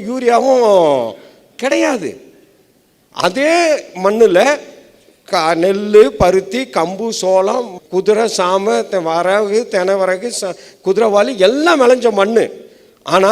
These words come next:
இன்னைக்கு திருப்பி இந்த தலைப்பு, இந்த நிகழ்ச்சியை நடத்துற அமைப்பு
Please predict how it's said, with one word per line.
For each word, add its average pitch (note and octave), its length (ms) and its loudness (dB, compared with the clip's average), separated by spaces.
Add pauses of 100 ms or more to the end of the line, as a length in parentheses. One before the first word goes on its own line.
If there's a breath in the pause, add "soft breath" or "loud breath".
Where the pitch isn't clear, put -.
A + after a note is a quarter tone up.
(100)
இன்னைக்கு G3+ 540 0 (240)
திருப்பி A#3 300 -8 (100)
இந்த E3 140 -4 (120)
தலைப்பு, G3 420 0 (240)
இந்த E3 140 -2 (240)
நிகழ்ச்சியை A3 460 0
நடத்துற F3 300 -6 (140)
அமைப்பு G3+ 340 -4